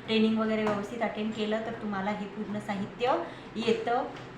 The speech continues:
अ, मलाही आलेलं आहे आणि तुम्हालाही येईल आणि येतंच कम्प्लीट. तर हे सांगते मी तुम्हाला आणि हा आनंद तुमच्यासोबत मी आज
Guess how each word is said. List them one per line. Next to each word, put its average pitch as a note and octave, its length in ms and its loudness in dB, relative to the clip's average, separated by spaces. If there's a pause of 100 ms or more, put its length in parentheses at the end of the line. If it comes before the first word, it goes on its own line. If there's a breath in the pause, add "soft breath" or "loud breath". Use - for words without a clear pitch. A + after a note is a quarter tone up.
(140)
अ, G3+ 80 0
मलाही A3+ 480 4
आलेलं A3+ 360 6
आहे A3 240 4
आणि A3 200 2
तुम्हालाही A3 800 0
येईल B3 320 4
आणि A3 360 2
येतंच D4+ 580 8
कम्प्लीट. A#3 440 2 (420 loud breath)
तर A3 280 6
हे C#4 240 0
सांगते A3 440 0
मी B3+ 120 -2
तुम्हाला G#3+ 480 0 (360 loud breath)
आणि G3 200 0
हा B3+ 220 0
आनंद G#3+ 400 4
तुमच्यासोबत G#3 600 -2 (100)
मी G#3 120 0
आज G#3 140 0